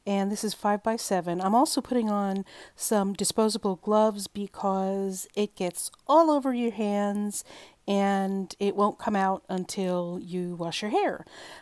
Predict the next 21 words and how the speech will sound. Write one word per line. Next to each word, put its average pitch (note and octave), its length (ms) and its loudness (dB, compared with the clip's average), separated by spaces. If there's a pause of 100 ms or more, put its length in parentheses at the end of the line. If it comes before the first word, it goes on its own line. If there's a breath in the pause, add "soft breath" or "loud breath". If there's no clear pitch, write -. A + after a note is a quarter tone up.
Uh, - 60 -2 (200)
I'm F#3+ 120 2
also G3+ 260 0
using G3 480 -2
some, F#3 600 0
uh, F3+ 300 -2
rainbow G#3+ 520 2
inks. A3 500 -2
These G#3+ 220 -2
are G3 60 -2
from G3+ 320 -2
Ranger, G3 680 0 (400 loud breath)
and G3+ 160 0
I G3 80 2
have F#3+ 180 -4
some F3+ 280 -4
regular G#3+ 360 0
rainbow A3+ 360 0
inks G#3 440 -4
and F#3 240 -2
some, F#3 680 -2